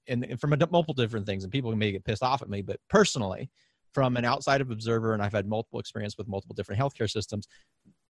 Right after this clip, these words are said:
the, the lack of fully invested, engaged leadership on healthcare systems on a good day is, is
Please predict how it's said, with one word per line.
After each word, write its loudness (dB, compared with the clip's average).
the, 2
the -4
lack 4
of -2
fully 6
invested, 0
engaged -2
leadership -2
on -4
healthcare -2
systems -2
on 2
a -4
good 0
day 2
is, -2
is -4